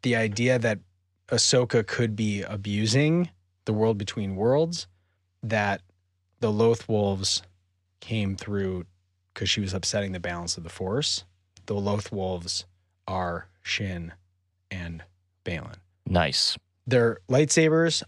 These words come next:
Speaker 1: aren't totally red. They're orange. Filoni said that was very important, that nothing was ever done on, on by accident. Not totally Sith,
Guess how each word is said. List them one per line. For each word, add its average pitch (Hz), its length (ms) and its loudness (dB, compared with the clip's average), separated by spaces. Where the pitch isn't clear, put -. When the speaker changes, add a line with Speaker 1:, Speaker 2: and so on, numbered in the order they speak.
Speaker 1:
aren't 131 220 2
totally 139 380 4
red. 110 500 2
They're 110 160 2
orange. 107 640 2
Filoni 123 480 4
said 117 240 2
that 107 280 4
was 113 200 0
very 107 220 2
important, 110 380 2
that 104 100 0
nothing 104 600 0
was 101 140 -2
ever 98 160 2
done 95 200 -2
on, 95 120 -4
on 104 80 -8
by 98 100 -2
accident. 135 560 0
Not 110 280 0
totally 117 320 4
Sith, - 560 2